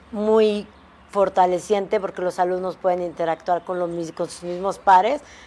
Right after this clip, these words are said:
y a la misma saber que, bueno, ya son de padre o de madre rusa, ¿no? Y ya tenemos un, bastantes grupos de niños. Anteriormente nuestros,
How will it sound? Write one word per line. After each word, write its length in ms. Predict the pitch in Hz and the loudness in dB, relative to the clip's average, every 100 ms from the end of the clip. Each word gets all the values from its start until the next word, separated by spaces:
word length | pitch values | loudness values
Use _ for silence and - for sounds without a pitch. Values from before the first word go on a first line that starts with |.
| - | -8
y 80 | 185 | -2
a 80 | 175 | 0
la 140 | 175 | 0
misma 480 | 185 185 185 208 294 - | 0 -2 -4 -4 -4 -6
saber 380 | 196 170 175 175 | 2 4 4 2
que, 320 | 185 170 165 | 0 0 0
bueno, 260 | 175 170 156 | -2 -2 -2
ya 420 | 165 175 170 165 - - - - - | 0 0 0 -4 -10 -20 -20 -20 -20
son 340 | - 196 185 | -8 -4 0
de 80 | 175 | 0
padre 460 | 180 180 180 220 269 | 4 4 4 2 0
o 80 | 175 | 0
de 100 | 160 | 0
madre 460 | 160 156 156 160 | -2 -2 -2 -4
rusa, 360 | 151 156 151 156 | -4 -8 -6 -4
¿no? 220 | 185 254 - - | -4 -6 -8 -8
Y 320 | 254 294 311 - - - | -4 -2 -2 -8 -20 -4
ya 120 | 269 | -2
tenemos 420 | 269 285 277 269 247 | 0 0 0 -2 -2
un, 180 | 254 | 0
bastantes 600 | 226 247 254 240 233 226 | 6 6 6 0 2 0
grupos 340 | 220 226 226 196 | -2 -2 -2 0
de 140 | 214 | -2
niños. 400 | 226 233 202 175 | 0 0 -2 -4
Anteriormente 720 | 196 208 220 233 240 226 240 | -6 -4 2 2 2 -2 -2
nuestros, 460 | 240 208 - 196 | -2 -4 -6 -10